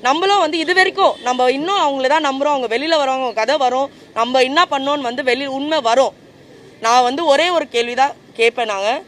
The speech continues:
நம்ம பண்ணது ஆமா, போலீஸ்க்கு போல. ஆனா நம்ம என்ன பண்ணோம்னா, சரி, போலீஸ்க்குலாம் போவாண்டா, இவன் ஒய்ஃப் கிட்டே இது குத்துடலாம்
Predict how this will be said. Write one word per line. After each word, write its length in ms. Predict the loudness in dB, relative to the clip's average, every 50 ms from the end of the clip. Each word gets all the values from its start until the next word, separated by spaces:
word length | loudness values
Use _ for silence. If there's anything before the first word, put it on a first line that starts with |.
| -16 -20 _ -14 -6
நம்ம 220 | -4 0 0 0 0 2
பண்ணது 340 | 0 0 0 0 0 0 0 2 0 0
ஆமா, 200 | 0 0 -2 -2 -4 -6 -4
போலீஸ்க்கு 400 | -4 -2 -2 -4 -4 -6 -8 -8 -4
போல. 280 | -2 -2 0 0 -2 -6 -10 -18 -8 -2
ஆனா 240 | 0 2 4 4 4
நம்ம 260 | 4 2 2 2 2
என்ன 240 | 2 4 4 2 4 4
பண்ணோம்னா, 440 | 2 0 0 -2 -2 0 0 0 0
சரி, 380 | 0 0 2 2 2 0 -2 0 4
போலீஸ்க்குலாம் 540 | 6 6 6 4 0 0 0 0 0 2
போவாண்டா, 500 | 2 2 4 4 4 2 2 2 0 0 0 -4 -10 -20 -20 -10
இவன் 240 | -4 -2 0 2 4
ஒய்ஃப் 300 | 4 4 4 4 4 2
கிட்டே 260 | -2 -6 -4 -2 -2
இது 120 | -4 -4 -6 -10
குத்துடலாம் 540 | -10 -10 -10 -8 -4 0 0 0 0 0